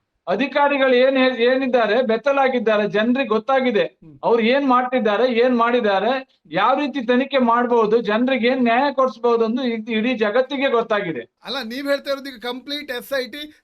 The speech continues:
Speaker 2: ನೂರಕ್ಕೆ ನೂರು ಹಾದಿ ತಪ್ಪಿದೆ ಅಂತ ಹೇಳ್ತಾ ಇದ್ದೀರಾ?
Speaker 1: ಹಾದಿ ತಪ್ಪಿದ ಮಗ, ಎಸ್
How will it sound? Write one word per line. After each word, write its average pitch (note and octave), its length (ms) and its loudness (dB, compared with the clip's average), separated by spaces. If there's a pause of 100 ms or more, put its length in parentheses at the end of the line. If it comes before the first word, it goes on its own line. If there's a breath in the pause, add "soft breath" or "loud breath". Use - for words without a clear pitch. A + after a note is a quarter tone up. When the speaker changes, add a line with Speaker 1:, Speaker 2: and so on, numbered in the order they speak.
(100)
Speaker 2:
ನೂರಕ್ಕೆ A#3 640 -10
ನೂರು C#4 220 -8
ಹಾದಿ B3+ 260 -6
ತಪ್ಪಿದೆ A#3+ 340 -12
ಅಂತ B3 140 -10
ಹೇಳ್ತಾ G#3+ 260 -10
ಇದ್ದೀರಾ? F3+ 500 -14 (320)
Speaker 1:
ಹಾದಿ D4+ 320 0
ತಪ್ಪಿದ D#4 320 0
ಮಗ, C#4 280 2 (280)
ಎಸ್ G3 200 -2